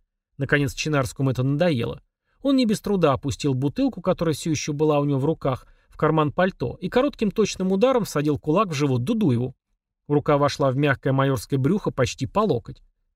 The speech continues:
Чинарский мог бы поклясться, что зацепил майора за позвоночный столб. Глаза Дудуева еще больше вылезли из орбит и забегали по лицу.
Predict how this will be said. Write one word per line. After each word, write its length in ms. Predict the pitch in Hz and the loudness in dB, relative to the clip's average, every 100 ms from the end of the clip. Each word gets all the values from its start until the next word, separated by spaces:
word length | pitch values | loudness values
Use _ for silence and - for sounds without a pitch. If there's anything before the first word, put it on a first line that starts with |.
| _ _ | _ _
Чинарский 460 | - 202 277 233 240 | -8 0 0 0 0
мог 160 | 240 202 | 2 2
бы 100 | 214 | 0
поклясться, 560 | 233 - 247 269 - | 0 0 0 0 -2
что 180 | 151 143 | -4 -2
зацепил 440 | 139 - 156 208 | -4 -4 -4 0
майора 380 | 180 147 143 180 | 2 2 2 2
за 120 | 147 | 0
позвоночный 600 | 139 127 131 127 117 - 226 | -2 -2 0 2 0 -2 -6
столб. 320 | - 147 - _ _ _ _ _ _ | -4 -6 -6 _ _ _ _ _ _
Глаза 320 | 139 156 151 | 0 2 2
Дудуева 400 | 147 147 156 147 | 2 2 2 2
еще 240 | 139 - 151 | 2 0 -2
больше 340 | 151 139 - | 0 0 0
вылезли 340 | 131 139 127 135 | 0 0 2 0
из 140 | 131 | 2
орбит 320 | 135 147 196 | 0 0 -4
и 60 | 139 | 0
забегали 460 | 131 131 131 127 | 0 2 0 0
по 120 | 120 135 | -2 -2
лицу. 440 | 185 - 131 113 | -2 -4 -10 -10